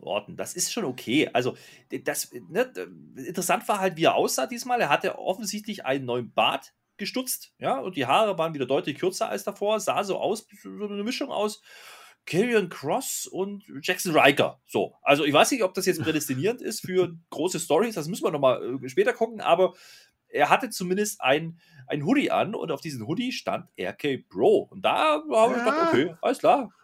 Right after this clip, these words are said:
Speaker 1: da sind wir
Speaker 2: Ja,
Speaker 1: doch,
Speaker 2: ich,
Speaker 1: ne? Geh, weiter geht's, habe ich mir
Speaker 2: ich,
Speaker 1: gedacht.
Speaker 2: ich erzähl die Story dazu. Also ich, ich finde einfach generell, Randy Orton ist kein Face, ja. Also das mit R K Bro, ja, ist gut, aber jetzt wie er das,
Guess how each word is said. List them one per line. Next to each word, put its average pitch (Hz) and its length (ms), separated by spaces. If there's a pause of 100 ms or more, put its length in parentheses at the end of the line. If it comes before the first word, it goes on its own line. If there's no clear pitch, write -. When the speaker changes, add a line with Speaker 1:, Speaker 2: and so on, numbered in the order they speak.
(120)
Speaker 1:
da 262 80
sind 175 120
wir 220 120
Speaker 2:
Ja, 185 80
Speaker 1:
doch, - 80
Speaker 2:
ich, - 200
Speaker 1:
ne? 254 300
Geh, 214 180
weiter 220 200
geht's, 123 340
habe 135 120
ich 123 40
mir 143 80
Speaker 2:
ich, - 60
Speaker 1:
gedacht. - 260 (140)
Speaker 2:
ich 139 120
erzähl 147 380
die 147 80
Story 156 400
dazu. 110 320 (220)
Also 139 180
ich, 139 380
ich 165 120
finde 226 200
einfach 175 160
generell, 131 360
Randy 113 220
Orton 107 260
ist - 120
kein 101 180
Face, 98 500
ja. 104 200 (200)
Also 135 140
das 165 140
mit 170 100
R - 80
K 151 140
Bro, 123 260
ja, 110 220
ist 113 180
gut, 123 160
aber 101 140
jetzt 101 180
wie 110 60
er 98 80
das, 101 220